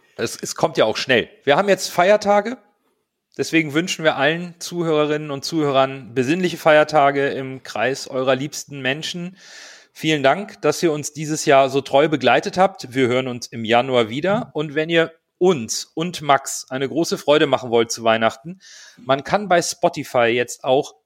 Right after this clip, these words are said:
Podcasts bewerten. Und ich glaube, Sportstown Hamburg und das Volksbackeflüster freuen sich über jede Menge Fünf-Sterne-Bewertungen.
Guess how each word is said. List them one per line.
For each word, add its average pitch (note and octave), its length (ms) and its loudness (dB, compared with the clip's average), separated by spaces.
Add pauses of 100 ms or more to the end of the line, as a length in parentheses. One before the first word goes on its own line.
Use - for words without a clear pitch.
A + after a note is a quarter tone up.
Podcasts B2+ 680 0
bewerten. A#2 600 0
Und C3+ 340 -12
ich C#3 140 -12
glaube, D3 360 2
Sportstown D#3 580 0
Hamburg D3 360 0
und D3 140 -8
das C3+ 160 0
Volksbackeflüster D3 840 -4
freuen C#3+ 320 -2
sich C#3+ 240 -6
über C#3 160 -2
jede D3+ 240 -2
Menge D3 360 0 (580)
Fünf-Sterne-Bewertungen. C#3+ 1200 2